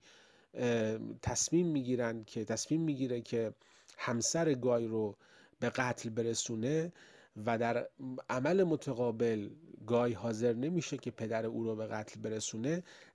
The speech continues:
در تمام فیلم این یک دوگانگی شروع می‌شه و تلاش می‌کنه انگار برونو که این حس گناه رو و این قتل رو سرایت ببخشه به گای و گاهی وقتا این حس گناه به اجتماع و گاهی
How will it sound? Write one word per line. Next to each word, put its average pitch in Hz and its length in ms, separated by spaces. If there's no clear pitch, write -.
در 135 100
تمام 170 560
فیلم 143 460
این 139 240
یک 139 120
دوگانگی 123 640
شروع 123 300
می‌شه 113 260
و 110 100
تلاش 170 600
می‌کنه 147 340
انگار 123 460
برونو 120 460
که 143 180
این 135 260
حس 123 380
گناه 123 540
رو 113 220
و 113 40
این 113 280
قتل 143 380
رو 147 300
سرایت 131 720
ببخشه 117 500
به 107 120
گای 101 220
و 110 120
گاهی 156 300
وقتا 147 340
این 147 180
حس 143 280
گناه 127 420
به 117 160
اجتماع 120 500
و 110 120
گاهی 127 420